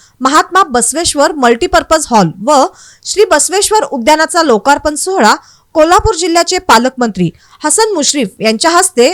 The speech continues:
आणि या कामासाठी मोलाचे योगदान देणाऱ्या लोकनियुक्त माजी नगराध्यक्षा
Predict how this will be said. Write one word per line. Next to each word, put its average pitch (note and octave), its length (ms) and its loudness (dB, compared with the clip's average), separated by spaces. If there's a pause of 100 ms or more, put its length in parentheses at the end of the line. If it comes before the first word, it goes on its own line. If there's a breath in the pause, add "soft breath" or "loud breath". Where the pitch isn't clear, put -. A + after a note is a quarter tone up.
(120)
आणि D#4+ 360 0 (320 soft breath)
या F4+ 160 2
कामासाठी F4 640 -2
मोलाचे E4 640 0
योगदान C#4 360 0
देणाऱ्या C#4+ 440 2
लोकनियुक्त D#4+ 760 -4
माजी C4+ 420 0
नगराध्यक्षा A#3+ 680 0